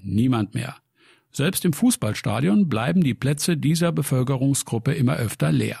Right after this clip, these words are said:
Wegen zwei G. Aus der Politik hört man allenfalls Allgemeinplätze über Personen, die ungeimpft sein dürfen. Schwangere etwa.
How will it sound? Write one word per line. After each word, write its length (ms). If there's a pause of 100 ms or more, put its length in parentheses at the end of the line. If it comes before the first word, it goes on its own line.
(440)
Wegen 560
zwei 340
G. 360 (760)
Aus 240
der 140
Politik 540
hört 240
man 180
allenfalls 640
Allgemeinplätze 1080 (100)
über 320
Personen, 580
die 260
ungeimpft 880
sein 460 (140)
dürfen. 500 (640)
Schwangere 560
etwa. 420